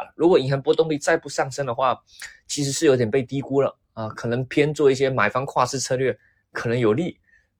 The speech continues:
啊，但这个也难说，啊，毕竟现在这个还在开大会期间嘛，二十，呃，二十，呃，二十大，啊，这个或许，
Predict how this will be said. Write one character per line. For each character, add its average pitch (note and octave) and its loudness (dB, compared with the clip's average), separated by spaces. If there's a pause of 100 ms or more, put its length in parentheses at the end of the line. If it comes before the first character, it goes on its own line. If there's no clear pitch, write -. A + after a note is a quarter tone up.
啊， - -14
但 C3 -2 (400)
这 C3+ -4
个 B2+ 2
也 A#2 6
难 A2+ 4
说， D#3 2
啊， G2+ -6
毕 C3 -6
竟 B2 -4
现 B2+ 0
在 A#2 4
这 A#2 2
个 G#2+ 4
还 G2+ 0
在 A#2 2
开 A2+ 2
大 A2 -2
会 A#2+ 0
期 F#2+ -8
间 A2+ -2
嘛， G2 -6
二 A#2 4
十， G#2+ -6 (140)
呃， - 0
二 A2+ 0
十， - -8
呃， A2 0
二 A#2+ -2
十 G2+ -8
大， G#2 0 (520)
啊， - -16
这 G#2+ 0
个 G2 0
或 C#3+ 6
许， - -6